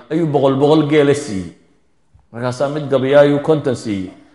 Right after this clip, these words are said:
Gabay buu tiray, uu leeyahay, "Ilaahay rasuulkiisa iyo hebelka aad intaa siisay. Aabbihii, aabbahay kama fiicnayn, anna isagu igama fiicna. Ee hay hoos marinin maanta, waa lay liidaya haddaad i hoos mariseen." Markaasuu nebigu isna boqol siiyey.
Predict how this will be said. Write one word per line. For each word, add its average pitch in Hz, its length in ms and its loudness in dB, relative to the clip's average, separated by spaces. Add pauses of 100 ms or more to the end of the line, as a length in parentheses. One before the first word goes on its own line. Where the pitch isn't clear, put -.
(100)
Gabay 156 260 6
buu 135 120 0
tiray, 135 280 -2
uu 135 100 -2
leeyahay, 143 200 2
"Ilaahay 139 200 2
rasuulkiisa 135 480 -6
iyo 139 80 -2
hebelka 143 360 2
aad 143 100 2
intaa 139 240 0
siisay. 104 340 -8 (380)
Aabbihii, 160 600 0
aabbahay 165 340 4
kama 165 220 0
fiicnayn, 156 360 -4
anna 165 200 -2
isagu 147 300 -2
igama 143 240 0
fiicna. 117 360 -6 (320)
Ee 143 100 4
hay 143 200 6
hoos 151 320 4
marinin 156 440 0
maanta, 151 300 0
waa 156 140 6
lay 147 200 4
liidaya 139 500 4
haddaad 139 260 2
i - 20 0
hoos 135 240 -2
mariseen." 117 420 -10 (720)
Markaasuu 123 240 -10
nebigu 131 200 -6
isna 120 180 -12
boqol 110 220 -6
siiyey. 90 320 -16